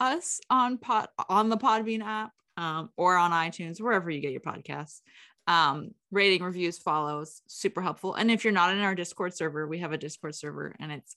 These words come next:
tons of fun. If you are worried about being spoiled, all of the spoiler pages are blocked. You can't access them until you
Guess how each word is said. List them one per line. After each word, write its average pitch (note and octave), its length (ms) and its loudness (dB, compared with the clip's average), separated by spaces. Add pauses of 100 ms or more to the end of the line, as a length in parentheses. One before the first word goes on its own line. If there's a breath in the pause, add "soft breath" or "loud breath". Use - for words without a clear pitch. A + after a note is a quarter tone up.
(140)
tons G3 260 0
of F#3+ 120 2
fun. D#3 420 -4 (460 soft breath)
If E3 260 2
you E3+ 260 0
are E3 160 2
worried E3 300 0
about E3 260 -6
being E3 200 -8
spoiled, D#3 880 -2
all D3 180 0
of D#3+ 80 -8
the D#3+ 80 -12
spoiler C#3 460 -8
pages D#3+ 480 -10
are D3 80 -8
blocked. C#3+ 720 -4
You - 80 -12
can't D#3+ 340 -8
access - 480 -8
them F#3+ 240 -6
until E3 340 -6
you D3 320 -6